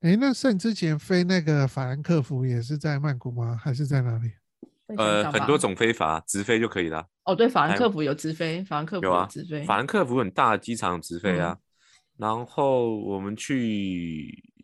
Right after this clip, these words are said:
Speaker 3: 如果是从台湾去荷兰，我记得我之前也是先直飞荷兰，然后再从荷兰转去法兰克福，或者是其他德国地方也是可以，是转机。
Speaker 2: 以前，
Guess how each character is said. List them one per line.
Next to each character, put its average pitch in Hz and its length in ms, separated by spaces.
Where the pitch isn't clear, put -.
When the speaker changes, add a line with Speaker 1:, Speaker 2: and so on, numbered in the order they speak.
Speaker 3:
如 120 100
果 120 100
是 127 120
从 107 220
台 98 280
湾 117 260
去 113 240
荷 95 280
兰， 87 340
我 90 140
记 143 180
得 113 140
我 82 80
之 117 160
前 107 120
也 82 120
是 95 260
先 104 240
直 90 240
飞 98 220
荷 90 140
兰， 78 160
然 82 80
后 85 60
再 101 120
从 87 160
荷 85 160
兰 85 180
转 - 160
去 87 320
法 78 160
兰 80 120
克 85 220
福， - 280
或 95 120
者 87 100
是 85 260
其 - 140
他 95 160
德 85 160
国 82 180
地 82 160
方 80 180
也 76 60
是 85 120
可 71 160
以， 69 140
是 98 140
转 - 220
机。 208 80
Speaker 2:
以 - 140
前， 196 400